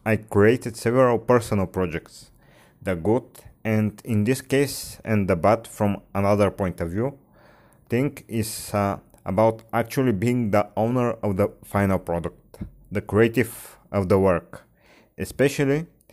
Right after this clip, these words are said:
if you are using it on a daily basis, is, uh, that, uh,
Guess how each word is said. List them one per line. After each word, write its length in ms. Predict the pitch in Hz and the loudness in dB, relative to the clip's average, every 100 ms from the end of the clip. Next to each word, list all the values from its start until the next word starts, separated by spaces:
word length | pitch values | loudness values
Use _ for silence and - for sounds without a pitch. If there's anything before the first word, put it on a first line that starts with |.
| _ _ _ | _ _ _
if 200 | - 104 | -12 -4
you 140 | 110 110 | 4 6
are 180 | 107 - | 6 2
using 580 | 110 123 120 135 135 123 | 0 2 2 0 -2 -4
it 220 | 110 110 - | -6 -8 -2
on 120 | 104 | 0
a 120 | 95 | 2
daily 240 | 90 113 107 | 2 2 2
basis, 640 | 85 98 - - - - _ _ _ _ _ _ - | 2 0 -2 -14 -16 -20 _ _ _ _ _ _ -8
is, 380 | 101 104 - 104 | 0 0 0 -2
uh, 180 | 101 98 | -2 0
that, 260 | 98 - | 0 2
uh, 120 | 107 | 0